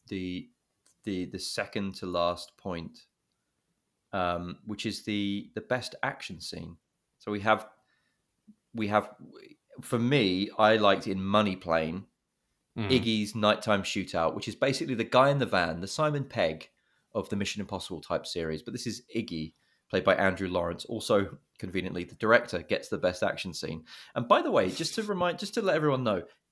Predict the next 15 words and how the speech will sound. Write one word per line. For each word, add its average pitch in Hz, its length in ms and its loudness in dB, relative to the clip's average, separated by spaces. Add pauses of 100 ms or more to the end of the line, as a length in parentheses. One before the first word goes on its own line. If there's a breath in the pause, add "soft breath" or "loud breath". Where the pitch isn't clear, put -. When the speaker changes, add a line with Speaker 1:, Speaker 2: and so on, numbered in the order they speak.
Speaker 1:
Edge, 127 560 4 (200)
who 143 100 4
is 139 140 0
the, 139 260 -4
the 120 80 -4
top - 340 -2
line 143 280 6
talent 143 340 0
in 95 80 -4
this 85 160 -10
movie, 78 320 -4
the 98 180 -8 (180)
buff - 380 2
action - 340 -2
star, - 460 -4